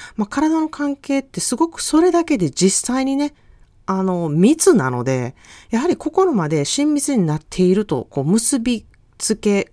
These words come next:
がちになるなっていうふうに私はすごく思ってるんですね。なので、パートナーシップでも、やはり相手のことが好きだから、相手のことが愛しているからとかっていう思いがあっての、うん、順序として体のインティマシーに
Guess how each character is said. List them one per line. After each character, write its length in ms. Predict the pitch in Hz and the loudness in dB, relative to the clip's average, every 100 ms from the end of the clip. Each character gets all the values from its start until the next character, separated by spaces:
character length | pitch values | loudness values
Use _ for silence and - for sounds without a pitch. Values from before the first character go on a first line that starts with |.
| _ | _
が 160 | 156 | -8
ち 180 | - - | -2 2
に 160 | 226 214 | 4 4
な 100 | 131 | 2
る 100 | 135 | -2
な 120 | 135 | -4
っ 60 | 135 | -4
て 80 | |
い 20 | 151 | -4
う 20 | |
ふ 20 | |
う 20 | |
に 120 | 147 135 - - | -4 -6 -12 -14
私 220 | - 156 | -8 -6
は 60 | 156 | -6
す 120 | - | -2
ご 100 | 160 | -2
く 80 | 160 | -2
思 140 | 147 | -4
っ 40 | 147 | -4
て 140 | - | -4
る 60 | 143 | -4
ん 20 | |
で 80 | 131 | -4
す 140 | - | -6
ね。 260 | 147 147 147 _ - - - - | -4 -4 -8 _ -20 -20 -14 -6
な 100 | 285 | -4
の 140 | 220 | -2
で、 420 | 196 202 185 160 - | 0 2 2 -2 -4
パ 140 | 254 | -4
ー 20 | |
ト 100 | 262 | -2
ナ 80 | 269 | -4
ー 40 | |
シ 160 | 262 277 | -4 -6
ッ 40 | |
プ 140 | 262 160 | -6 -6
で 100 | 151 | -2
も、 300 | 165 170 156 | -2 -2 -2
や 100 | 190 | -4
は 80 | 262 | -2
り 240 | 190 - _ | -4 -6 _
相 140 | 170 | -10
手 80 | 180 | -4
の 100 | 214 | -2
こ 120 | 208 | -2
と 100 | 226 | -6
が 60 | 147 | -6
好 140 | - | -6
き 80 | - | -4
だ 120 | 285 | -4
か 140 | 202 143 | -2 -4
ら、 80 | - | -6
相 160 | 147 | -6
手 80 | 165 | -4
の 100 | 160 | -6
こ 100 | 165 | -4
と 120 | 151 | -6
が 80 | 151 | -2
愛 120 | 175 | -2
し 80 | 202 | -2
て 120 | 269 | -4
い 20 | |
る 80 | 277 | -4
か 140 | - 190 | -2 -2
ら 140 | 139 - | -4 -8
と 100 | 143 | -6
か 240 | 127 117 - - - - | -4 -6 -10 -20 -20 -10
っ 20 | |
て 100 | - | -4
い 60 | 277 | -2
う 100 | 294 | 0
思 360 | - 302 311 | 0 -2 0
い 100 | 269 | -2
が 420 | 226 240 226 175 - | -2 -2 -2 -4 -4
あ 80 | 214 | -6
っ 80 | - _ | -6 _
て 160 | - 320 | -2 0
の、 360 | 311 294 165 - _ _ _ | 2 0 -2 -4 _ _ _
う 60 | 160 | -6
ん、 540 | 151 151 143 139 143 - | -6 -6 -8 -8 -10 -12
順 380 | 143 175 190 160 | -6 0 2 2
序 120 | 151 | -2
と 100 | - | -2
し 100 | - | -4
て 100 | 151 | -4
体 300 | - 156 151 | -2 -2 -2
の 80 | 156 | -2
イ 80 | 180 | -2
ン 60 | |
テ 80 | 170 | -2
ィ 40 | 151 | -4
マ 40 | |
シ 160 | - 127 | -6 -8
ー 20 | |
に 120 | 127 | -10